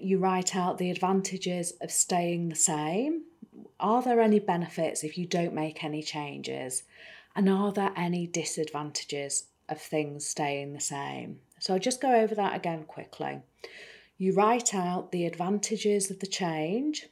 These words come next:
So if I'm gonna be going to the gym, if I start going to the gym, what are the advantages of me training at the gym every week? Are there disadvantages of the change, like takes up time,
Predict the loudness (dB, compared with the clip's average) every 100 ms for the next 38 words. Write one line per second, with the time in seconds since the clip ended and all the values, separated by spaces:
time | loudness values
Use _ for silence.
0 | _ -6 0 2 4 2 0 2 4 4
1 | 4 4 4 2 0 -2 -2 0 2 2
2 | 0 -4 _ 2 2 0 0 2 2 2
3 | -2 -2 -6 -2 2 2 0 0 0 2
4 | 2 2 0 -4 -4 -6 -6 -4 -6 -4
5 | -4 -4 -4 0 0 2 -2 -4 -4 -2
6 | -2 -2 -4 -4 -4 -4 -4 -6 -12 -20
7 | -20 -18 -18 -18 -10 2 4 6 4 4
8 | 2 2 0 -2 -2 -4 -2 0 0 -4
9 | -8 -8 -6 -4 -4 -4 -6 -4 -4 -4
10 | -6 -10 -18 -20 -10 -6 -4 -4 -4 -6
11 | -2 0 2 2 2 2 4 2